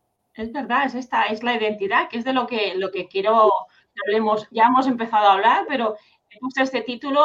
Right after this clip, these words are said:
a nuestra entrevista de identidad, ni la ciencia ni la literatura, que cada uno <laughs> individualmente nos podría llevar una hora tranquilamente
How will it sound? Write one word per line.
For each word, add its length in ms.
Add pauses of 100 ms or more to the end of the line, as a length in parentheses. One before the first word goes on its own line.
(100)
a 60
nuestra 220
entrevista 500
de 80
identidad, 500
ni 100
la 180
ciencia 280
ni 100
la 100
literatura, 580
que 160
cada 300
uno 260 (120)
<laughs> 100
individualmente 880
nos 160
podría 240
llevar 460
una 240
hora 200
tranquilamente 760